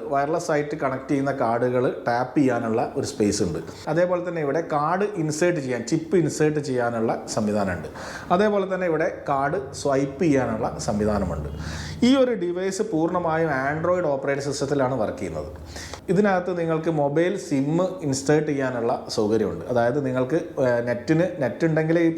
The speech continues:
ഡിവൈസ് വർക്ക് ചെയ്യുള്ളൂ. അപ്പോൾ നെറ്റ് കിട്ടാൻ വേണ്ടി നിങ്ങൾക്ക് Jio-യോ Airtel-ഓ Idea-യോ ഏതെങ്കിലും ഒരു സിം നിങ്ങൾക്ക് ഇതിനകത്ത് ഇൻസ്റ്റാൾ ചെയ്തുകൊണ്ട് നിങ്ങൾക്ക് ഈ ഒരു ഡിവൈസ് പ്രവർത്തിപ്പിക്കാൻ പറ്റും. അതുകൂടാതെ തന്നെ ഇതിൽ Wi-Fi എനേബിൾഡ് ആണ്. നിങ്ങൾക്ക് മറ്റ്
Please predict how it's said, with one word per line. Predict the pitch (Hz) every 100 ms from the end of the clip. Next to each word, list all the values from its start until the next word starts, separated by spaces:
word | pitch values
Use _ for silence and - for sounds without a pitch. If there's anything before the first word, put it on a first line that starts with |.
| 160 147
ഡിവൈസ് | 139 147 156
വർക്ക് | 127 -
ചെയ്യുള്ളൂ. | 135 113 123 - - -
അപ്പോൾ | 139 143 127
നെറ്റ് | 117 170
കിട്ടാൻ | 147 143 143
വേണ്ടി | 143 139 135
നിങ്ങൾക്ക് | 123 127 127
Jio-യോ | 113 120 127 143 107 104
Airtel-ഓ | 110 107 135 139 107 - - - - 123
Idea-യോ | 131 143 147 123 107
ഏതെങ്കിലും | 127 151 165
ഒരു | 160 139
സിം | 131 156
നിങ്ങൾക്ക് | 131 135 143
ഇതിനകത്ത് | 135 127 120 175 196 135
ഇൻസ്റ്റാൾ | - 156 151 139
ചെയ്തുകൊണ്ട് | 123 139 117 98 147 151
നിങ്ങൾക്ക് | 117 123 131 123
ഈ | 123
ഒരു | 127 110
ഡിവൈസ് | 107 135 139 -
പ്രവർത്തിപ്പിക്കാൻ | 113 104 101 110 104 104
പറ്റും. | 92 - 82 - - - -
അതുകൂടാതെ | 208 262 208 180 180 185 180 180
തന്നെ | 175 170
ഇതിൽ | 175 147
Wi-Fi | 147 165 170 214 202 151
എനേബിൾഡ് | 131 120 120 104
ആണ്. | 87 82 - - 143
നിങ്ങൾക്ക് | 156 175 196 160
മറ്റ് | 139 -